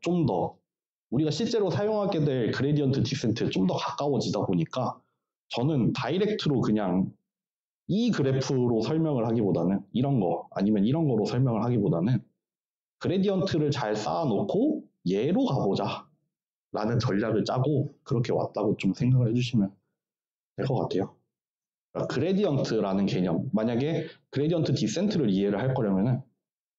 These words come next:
요 컨셉, 기울기를 가지고 가까워질 거다에 대한 그런 컨셉에다가 그레디언트라는 개념도 같이 가져가야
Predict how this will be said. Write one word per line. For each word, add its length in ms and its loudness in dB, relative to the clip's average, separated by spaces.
요 200 2
컨셉, 500 -2
기울기를 480 2
가지고 680 0
가까워질 640 -2
거다에 1120 -6
대한 320 -2
그런 280 0
컨셉에다가 1080 -2
그레디언트라는 1000 0
개념도 580 0
같이 320 -4
가져가야 800 -2